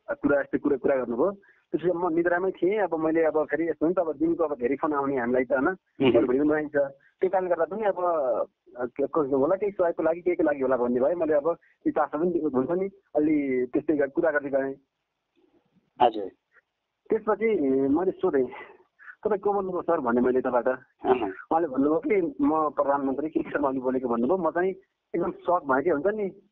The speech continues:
Speaker 1: खङ्ग्रङ भयो जस्तो।
Speaker 2: अहँ।
Speaker 1: म जुरुक्कै उठेँ।
Speaker 2: हजुर।
Speaker 1: त्यसपछि म त के बोल्ने, के नबोल्ने, एकदम अब, हुन्छ नि, अब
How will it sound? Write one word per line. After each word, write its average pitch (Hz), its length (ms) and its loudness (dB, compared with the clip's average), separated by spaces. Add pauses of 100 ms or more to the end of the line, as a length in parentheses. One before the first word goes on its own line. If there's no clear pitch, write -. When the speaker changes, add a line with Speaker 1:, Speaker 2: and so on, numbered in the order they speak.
(160)
Speaker 1:
खङ्ग्रङ 196 260 0
भयो 151 220 2
जस्तो। 135 180 -2
Speaker 2:
अहँ। - 680 -2
Speaker 1:
म 196 140 0
जुरुक्कै 233 280 0
उठेँ। 147 300 -2 (340)
Speaker 2:
हजुर। 120 720 0
Speaker 1:
त्यसपछि 208 360 0
म 220 80 0
त 202 80 -12
के 233 260 0
बोल्ने, 214 340 -2
के 208 140 -2
नबोल्ने, 202 400 0
एकदम 185 240 -2
अब, 165 160 2 (460)
हुन्छ 131 180 2
नि, 196 140 2
अब 156 320 0